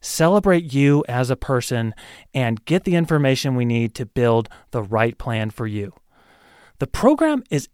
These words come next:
executed by a multidisciplinary team, including a physician,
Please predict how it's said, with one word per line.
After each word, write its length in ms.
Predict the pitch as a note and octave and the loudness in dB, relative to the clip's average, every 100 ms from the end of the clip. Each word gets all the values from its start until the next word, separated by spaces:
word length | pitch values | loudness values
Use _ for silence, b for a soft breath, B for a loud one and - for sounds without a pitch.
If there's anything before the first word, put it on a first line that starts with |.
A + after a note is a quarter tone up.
| - | -4
executed 760 | D#3+ - D3 - A2+ G#2+ G2+ _ _ _ _ | -4 -2 -6 -2 -2 -4 -8 _ _ _ _
by 140 | C#3 C#3+ | -4 -2
a 100 | A#2 | 0
multidisciplinary 1500 | A#2 B2 C#3+ G3 - G3 E3+ C#3+ C3 D3 C3 B2+ A#2+ A#2 | 0 2 2 2 -4 -4 -2 -4 -6 -6 -4 -2 0 -2
team, 420 | A2+ B2+ A2 G2+ F#2+ b b b - | -2 -4 -4 -6 -12 b b b -8
including 580 | B2 - - D3 D3+ | -8 -4 0 2 2
a 60 | A#2 | -2
physician, 800 | - A2+ G#2 A#2 E3 - A#3 B3+ | -4 -8 -4 -2 -2 0 -2 -4